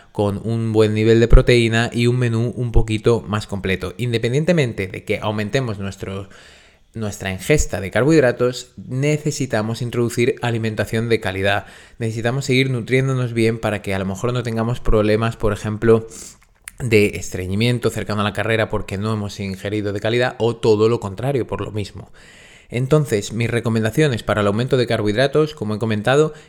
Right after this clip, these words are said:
introducir o comenzar a introducirlos desde el jueves, sobre todo en cada una de las comidas que hagamos. Esa es la manera más fácil de que llegues a hacer una carga,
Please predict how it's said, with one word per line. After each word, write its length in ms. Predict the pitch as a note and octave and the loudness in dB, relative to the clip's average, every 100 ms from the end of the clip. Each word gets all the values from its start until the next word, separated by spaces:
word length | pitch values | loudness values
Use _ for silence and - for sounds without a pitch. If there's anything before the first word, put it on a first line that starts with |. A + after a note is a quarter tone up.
| - | -6
introducir 680 | C3 B2+ C#3 C3 C3 B2+ C3 | -4 2 4 4 4 4 4
o 100 | A#2 | 2
comenzar 360 | A2 A2 A#2 | 0 -2 -2
a 40 | A#2 | -2
introducirlos 600 | A2 A2+ A#2 G#2+ G2 G2+ | 0 0 0 0 -2 -4
desde 180 | F#2+ | -4
el 60 | A#2+ | -4
jueves, 300 | - B2 A#2+ | 2 2 2
sobre 220 | A#2+ A2 | 0 -2
todo 240 | A2+ A#2 - | 0 0 0
en 140 | B2+ | -4
cada 280 | B2+ C#3+ C3 | -2 2 2
una 280 | A#2 B2+ B2+ | 2 0 0
de 60 | A#2 | 0
las 180 | G#2 | -2
comidas 420 | - G2+ G#2+ A#2+ - | -2 -4 -2 -4 -4
que 120 | F#2 | -6
hagamos. 400 | F#2+ G2 F2+ - | -4 -4 -6 -10
Esa 160 | A#2+ | -6
es 80 | D#3+ | -2
la 100 | C#3 | 0
manera 280 | A2 A#2 C3 | 0 -2 -2
más 160 | A#2 A#2 | -4 -6
fácil 300 | G#2 B2 A2+ | -6 -4 -2
de 80 | |
que 100 | G2+ | -2
llegues 240 | F#2+ G2+ A2+ | -2 -4 -6
a 40 | |
hacer 160 | G#2 A#2+ | -6 -4
una 180 | A2 F#2+ | -4 -2
carga, 360 | A#2 G2+ - | -2 -2 -10